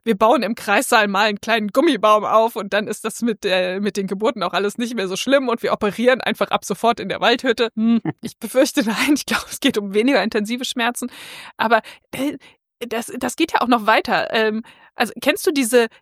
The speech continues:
Speaker 1: diese komischen, ich glaube, die heißen Zwitscherboxen oder so? Das ist so eine kleine Box mit einem Bewegungsmelder und wenn da jemand dran vorbeikommt, dann hört man Vogelgezwitscher.
Speaker 2: Ja, kenn ich.
Speaker 1: Und ich kenn nur Menschen, die das auf ihrem Klo haben. Und dann frage ich mich,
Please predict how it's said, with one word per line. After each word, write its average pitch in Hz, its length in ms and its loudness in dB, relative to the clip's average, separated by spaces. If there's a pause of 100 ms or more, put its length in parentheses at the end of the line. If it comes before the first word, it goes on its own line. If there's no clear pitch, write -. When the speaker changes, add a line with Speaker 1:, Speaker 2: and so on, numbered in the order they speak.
Speaker 1:
diese 226 160 -4
komischen, 285 420 -2
ich - 120 -10
glaube, 233 200 0
die 247 120 -2
heißen 233 240 -4
Zwitscherboxen - 840 -2
oder 269 240 4
so? 254 380 0
Das - 200 -12
ist 254 60 -10
so 254 60 -6
eine 240 100 -2
kleine 233 280 -2
Box - 320 0 (260)
mit 240 100 2
einem 240 80 2
Bewegungsmelder 294 1040 0
und 240 260 -2
wenn 226 200 0
da 240 60 0
jemand 233 240 -2
dran 226 120 -4
vorbeikommt, 247 580 0
dann 220 220 2
hört 240 140 0
man 220 100 -2
Vogelgezwitscher. - 680 -2
Speaker 2:
Ja, 123 200 2 (420)
kenn 92 160 0
ich. 78 160 -6 (240)
Speaker 1:
Und 226 240 -4
ich - 160 -12
kenn 294 180 2
nur 330 200 4
Menschen, 294 320 0
die 254 80 -4
das 254 160 -2
auf - 200 -6
ihrem 240 220 2
Klo 262 380 0
haben. 359 260 2 (640)
Und 233 80 -2
dann 247 340 2
frage 262 220 2
ich 247 80 -6
mich, 247 320 -6